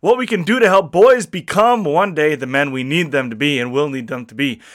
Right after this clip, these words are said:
But before we get into that, gotta talk about our show sponsors today. The Christ for Disciples podcast, of course, is a sponsor of every single episode that goes on here. I can't sing Pastor Steinberg's praises enough. If you're not listening to the Christ for Disciples podcast, make sure that you do so. Do so every single morning.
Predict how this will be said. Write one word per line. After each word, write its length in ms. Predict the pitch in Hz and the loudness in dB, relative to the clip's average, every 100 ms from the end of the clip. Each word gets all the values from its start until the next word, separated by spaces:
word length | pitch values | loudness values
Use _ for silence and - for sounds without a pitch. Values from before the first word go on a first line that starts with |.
| - | -14
But 80 | - | -12
before 260 | 180 202 247 | -8 2 4
we 80 | 226 | 4
get 160 | 214 | 4
into 200 | 240 240 | 2 2
that, 420 | 220 262 311 - - _ _ _ _ _ _ _ _ - | 4 4 2 -2 -20 _ _ _ _ _ _ _ _ -12
gotta 140 | 123 | -6
talk 200 | 135 139 | -2 0
about 200 | 127 147 | 2 4
our 80 | 151 | 2
show 240 | - 165 | 2 0
sponsors 560 | 165 - 175 185 185 160 | 0 2 2 2 -2 -6
today. 300 | - 190 214 | -2 4 4
The 60 | |
Christ 200 | 156 220 | 4 0
for 80 | 214 | 0
Disciples 420 | 190 196 220 214 | -4 0 2 0
podcast, 560 | 190 214 220 214 214 233 | 2 4 4 2 0 -2
of 100 | 151 | -8
course, 360 | - 196 214 - | 0 2 2 -2
is 240 | 160 127 - | -8 -8 -8
a 220 | 135 117 - _ | -8 -8 -16 _
sponsor 540 | - - 165 165 143 | -20 -4 -2 -2 -6
of 80 | 123 | -8
every 320 | - 180 143 | -6 -4 -6
single 280 | - 151 131 | -8 -8 -6
episode 340 | 139 - - 143 | -6 -10 -12 -12
that 60 | |
goes 260 | 117 135 143 | -8 -6 -4
on 160 | 135 117 | -4 -6
here. 200 | 151 175 | -4 -4
I 80 | |
can't 260 | 156 202 170 | -2 -4 -4
sing 200 | - 185 | -8 -10
Pastor 400 | 175 165 165 143 | -8 -8 -6 -8
Steinberg's 520 | 127 - 165 156 131 | -8 -6 -6 -6 -12
praises 400 | - 175 156 127 | -8 -8 -8 -10
enough. 360 | 131 175 285 - _ - - | 0 2 0 -4 _ -20 -16
If 140 | - 147 | -12 -6
you're 100 | 170 | -4
not 160 | 170 | -2
listening 240 | 165 156 165 | -4 -8 -14
to 80 | 147 | -16
the 80 | |
Christ 240 | 139 156 - | -6 -6 -6
for 100 | 143 | -14
Disciples 380 | - 156 139 117 | -8 -6 -6 -8
podcast, 520 | 139 139 139 143 131 | -4 -4 -4 -8 -8
make 140 | 127 | -14
sure 180 | 120 139 | -12 -12
that 160 | 127 120 | -12 -14
you 60 | |
do 240 | 113 127 156 | -12 -10 -10
so. 240 | - 143 | -6 -6
Do 180 | 120 139 | -6 -12
so 220 | - 143 | -10 -8
every 320 | 117 135 147 | -8 -10 -12
single 300 | 139 147 147 | -14 -14 -12
morning. 420 | 143 151 151 131 | -6 0 0 -2